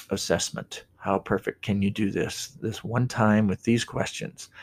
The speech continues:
So the bar is high and there is no room for, uh, little room for error. But getting the learning facilitated leading up to that assessment is so important, I think.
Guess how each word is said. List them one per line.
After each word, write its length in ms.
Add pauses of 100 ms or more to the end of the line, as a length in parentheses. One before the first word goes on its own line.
(140)
So 180
the 120
bar 340
is 120
high 480
and 180
there 140
is 180
no 200
room 360
for, 420 (720)
uh, 180
little 280
room 220
for 200
error. 420 (3250)
But 160
getting 280
the 120
learning 460
facilitated 920 (720)
leading 320
up 160
to 80
that 180
assessment 600 (680)
is 200
so 340
important, 440
I 80
think. 380